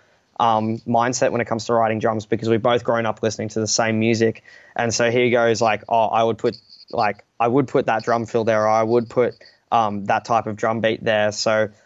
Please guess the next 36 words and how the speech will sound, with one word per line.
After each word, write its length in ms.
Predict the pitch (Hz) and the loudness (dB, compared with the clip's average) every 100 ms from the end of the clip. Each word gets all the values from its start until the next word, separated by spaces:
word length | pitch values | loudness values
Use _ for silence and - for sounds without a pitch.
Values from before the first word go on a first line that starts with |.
| _ _ _ _ - | _ _ _ _ -8
the 180 | 131 139 | 0 2
only 140 | 143 | 2
thing 180 | 143 147 | 0 2
that, 160 | 139 - | 2 2
like, 180 | 113 127 | 0 -2
Nick 220 | 123 - | -6 -4
came 220 | 127 123 | -4 -2
back 220 | 117 110 | -2 -2
and 100 | 117 | -4
redid 420 | 113 117 117 117 | -2 0 2 2
was, 420 | 110 113 104 - - _ _ - | 2 2 0 -2 -8 _ _ -6
like, 180 | 107 107 - | -4 -2 0
all 240 | 135 147 | 4 4
the 80 | 143 | 2
fills 480 | - 135 127 123 113 | 2 2 4 2 -2
and 220 | 117 110 | -6 -6
how 260 | - 117 113 | -4 -2 -2
stuff 460 | - 113 110 - - | -2 -2 -2 -6 -6
was 440 | 113 110 107 - | -2 0 -2 -8
technically 560 | - - - 113 113 110 | -10 -8 -8 -2 -2 0
played. 260 | 123 117 | 0 2
Like, 160 | 110 107 | 0 0
I 80 | 117 | -2
put 160 | 135 | -2
the 80 | - | -2
stock 480 | - - 120 117 - _ - - - | -6 -2 -2 -2 -6 _ -20 -20 -12
standard 400 | - 127 113 101 | -4 -2 -2 -4
fill 200 | 123 113 | -2 -2
stuff 340 | - 113 107 | -2 -4 -4
in, 260 | - 123 156 | -6 -6 -4
and 120 | 113 | -6
he 180 | 113 120 | -2 0
went 240 | 117 113 107 | 0 -2 -4
through 240 | 117 113 | -2 -2
and 80 | 110 | -2
completely 760 | 110 104 123 85 123 117 120 | -4 0 0 2 2 2 0